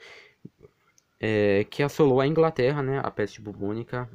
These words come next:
ou também conhecida como peste negra, ela assolou a Inglaterra e matou um décimo da população. Isaac Newton teve que voltar para casa. Nesse período, Newton fez as descobertas mais importantes para a ciência.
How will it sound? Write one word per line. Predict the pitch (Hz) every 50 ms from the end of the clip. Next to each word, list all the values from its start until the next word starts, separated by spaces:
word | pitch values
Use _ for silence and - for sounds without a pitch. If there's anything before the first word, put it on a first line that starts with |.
| - _
ou | - 98 95
também | - - 104 101 101
conhecida | 98 - 104 101 - - - 104
como | - - 101 98 95
peste | - 110 104 - - 110
negra, | 95 95 98 104 107 107
ela | 107 104 104 113
assolou | - - - 101 101 101
a | 107 117
Inglaterra | 127 123 127 110 107 - 107 107 120 123 -
e | 127 131
matou | 143 139 139 - 143 139 135 -
um | 147 175 190
décimo | 180 147 135 139 170 175 - 160 147
da | 143 143
população. | 139 - 139 - - 139 143 156 165 - - 131 110 113 113 _ - - - - - - - _
Isaac | - 117 110 135 143 156 - -
Newton | 131 123 131 147 147 - - 117 110
teve | - - - 117 117 117 120
que | - 131
voltar | 123 131 131 120 117 - 123 127 127
para | - 127 123 127 143 156
casa. | - - 123 101 101 95 98 104 98 _ _ _ _ _ _ _ _ _ _ _ _ _ - - - - - - - _
Nesse | - 127 147 - - 196
período, | - 175 143 127 131 156 185 175 117 104 98
Newton | 98 98 110 117 139 160 151 - - 117 113
fez | - - 127 123
as | 143 139
descobertas | 135 151 160 - - 139 120 113 110 113 127 - 117 110 -
mais | - 110 107 120 135 143 147 139 135 -
importantes | 135 127 - 127 123 - 117 113 -
para | - _ 117 113 120 127
a |
ciência. | - - - 143 120 117 131 - - - 95